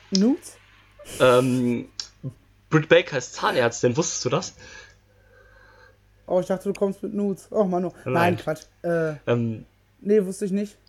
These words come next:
Speaker 1: Ist
Speaker 2: Nein,
Speaker 1: das
Speaker 2: ähm,
Speaker 1: legit?
Speaker 2: <laughs> ich glaub schon, ja, hab ich so gehört auf jeden Fall. <laughs> Nein, ähm, fahre bitte fort. Nee, ich hab's, äh, nicht gesehen, weil,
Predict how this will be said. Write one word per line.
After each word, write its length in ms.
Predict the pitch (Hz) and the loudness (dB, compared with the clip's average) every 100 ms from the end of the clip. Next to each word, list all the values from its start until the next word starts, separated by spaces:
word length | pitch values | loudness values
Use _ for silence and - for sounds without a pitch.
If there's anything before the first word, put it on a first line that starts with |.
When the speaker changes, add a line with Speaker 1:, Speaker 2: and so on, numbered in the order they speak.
| - | 2
Speaker 1:
Ist 1300 | 185 - - - - - - 175 - 139 - 226 | 2 2 -10 -14 -18 -2 -2 0 -4 -6 -6 0
Speaker 2:
Nein, 200 | 147 131 | 2 2
Speaker 1:
das 80 | 117 | 2
Speaker 2:
ähm, 60 | 113 | 2
Speaker 1:
legit? 240 | 175 359 - - _ - - - - - - | 0 -2 -6 -20 _ -20 -20 -20 -20 -6 0
Speaker 2:
<laughs> 100 | 175 175 - - - - | 0 0 -8 -12 -10 -2
ich 220 | 127 - | -2 0
glaub 180 | 147 - | -2 0
schon, 240 | 285 175 | 2 4
ja, 140 | 117 | 4
hab 140 | 160 165 | 2 -4
ich 100 | - | 0
so 120 | 147 | 2
gehört 240 | 139 208 | 4 4
auf 140 | 135 - | 4 2
jeden 160 | 110 | -2
Fall. 300 | 110 120 117 - - - - - | 0 0 0 -4 -16 -18 -20 -8
<laughs> 880 | - - - - - - - - 147 | -4 -4 -6 -12 -10 -10 -10 -10 0
Nein, 240 | 139 131 | 2 2
ähm, 180 | 117 117 | -4 -4
fahre 240 | - 123 117 | 0 0 -2
bitte 140 | - | -6
fort. 300 | - 104 - | 2 2 2
Nee, 140 | 113 165 | 6 6
ich 120 | 180 | 6
hab's, 180 | 165 - | 2 2
äh, 260 | 147 131 127 | 8 8 8
nicht 200 | 127 - | 2 -2
gesehen, 380 | 123 123 123 113 | 0 6 6 6
weil, 340 | 107 110 107 | 4 6 4